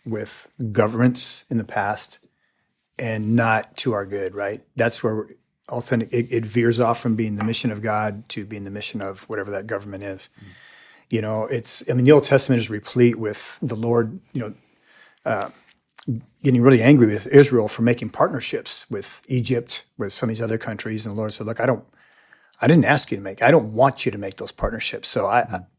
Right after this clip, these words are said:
Speaker 1: I, and that's probably my caveat here, is that we're, the church has to be really careful, man, about aligning itself with any government, you know, 'cause that's not, that's just not us. I think we can support and do good and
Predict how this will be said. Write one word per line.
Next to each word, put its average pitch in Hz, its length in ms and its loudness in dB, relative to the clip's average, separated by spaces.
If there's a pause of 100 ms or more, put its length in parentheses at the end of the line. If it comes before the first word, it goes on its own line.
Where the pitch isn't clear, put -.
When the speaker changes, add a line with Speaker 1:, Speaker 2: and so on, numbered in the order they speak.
(240)
Speaker 1:
I, 120 80 2
and 123 200 6
that's 175 120 10
probably 160 180 10
my 120 120 8
caveat 123 420 6
here, 143 280 6 (340)
is 110 180 0
that 110 160 2
we're, 110 340 4 (360)
the 120 120 -4
church 175 280 2
has - 120 0
to - 80 -4
be 175 100 2
really 156 180 4
careful, 117 380 -4
man, 104 280 -8 (160)
about 104 380 0 (140)
aligning 120 400 2
itself 107 320 -4
with 107 140 -8 (120)
any 139 220 4
government, - 500 -8 (600)
you 107 100 -2
know, 110 100 0
'cause 110 180 2
that's 127 240 4
not, 135 340 4 (380)
that's - 180 -6
just - 240 -8
not 110 200 -2
us. 117 260 -2
I 110 80 -2
think 123 120 2
we 120 80 4
can 107 140 -2
support 131 520 4
and 113 80 -10
do 98 100 -8
good 117 400 4
and 95 160 -6